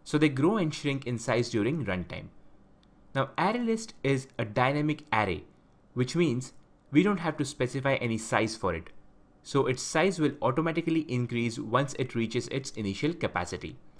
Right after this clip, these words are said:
So internally, an array list would be something like this. Okay, so this is the non-generic version of array list, and this is the generic version of array list. Okay, so internally, this array list class will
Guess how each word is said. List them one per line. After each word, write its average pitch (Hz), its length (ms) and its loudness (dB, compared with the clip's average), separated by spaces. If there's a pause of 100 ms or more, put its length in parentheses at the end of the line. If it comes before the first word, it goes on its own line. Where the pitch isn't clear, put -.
(320)
So 139 480 4 (120)
internally, 165 640 2 (380)
an 123 240 2
array 165 220 2
list 196 360 0
would 123 240 0
be 120 80 2
something 139 400 -2
like 120 360 0
this. - 320 -4 (720)
Okay, 151 260 -2 (420)
so 123 260 6
this 127 220 0
is 151 180 2
the 123 100 2
non-generic 147 600 4
version 156 300 4
of 160 100 -2
array 135 160 4
list, 180 340 -2
and 113 240 2
this 113 140 -2
is 101 160 -4
the 156 180 2 (320)
generic 139 400 4
version 104 300 2
of 180 200 -2
array 92 220 0
list. - 280 -10 (540)
Okay, 175 200 -4 (560)
so 156 500 4 (100)
internally, 175 640 4
this 127 300 0
array 165 240 4
list 202 320 -2
class 107 400 6 (140)
will 127 320 4